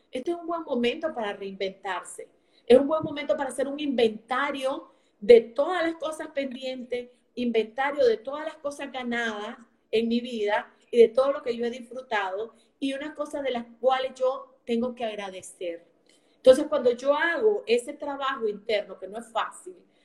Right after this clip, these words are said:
porque duele mucho tocar heridas que a veces no queremos tocar,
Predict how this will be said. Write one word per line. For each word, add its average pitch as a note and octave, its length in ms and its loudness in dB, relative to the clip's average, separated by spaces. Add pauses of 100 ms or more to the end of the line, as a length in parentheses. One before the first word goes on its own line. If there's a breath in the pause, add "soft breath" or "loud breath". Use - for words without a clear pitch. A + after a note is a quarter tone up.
(120 soft breath)
porque A3 280 6
duele A#3+ 360 8
mucho A#3 640 -4 (220)
tocar A3 320 -2
heridas A#3 520 -2
que G3+ 80 -10
a G3 60 -12
veces G#3 280 -8
no G#3+ 140 -20
queremos A3 360 -6
tocar, G#3 420 -6